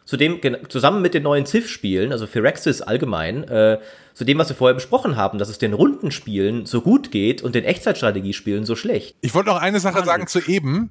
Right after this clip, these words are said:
Speaker 2: äh, weil du, du sagtest, du findest es so schade, dass das Spiel nicht darauf eingeht, dass du ja den ersten Teil gewonnen hast. Ich fand das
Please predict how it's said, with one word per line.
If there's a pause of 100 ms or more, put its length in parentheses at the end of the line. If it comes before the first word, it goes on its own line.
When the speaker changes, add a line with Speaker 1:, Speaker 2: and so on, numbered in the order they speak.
(220)
Speaker 2:
äh, (180)
weil
du,
du
sagtest,
du
findest
es
so
schade,
dass
das
Spiel (400)
nicht
darauf
eingeht,
dass
du
ja
den
ersten
Teil
gewonnen
hast.
Ich
fand
das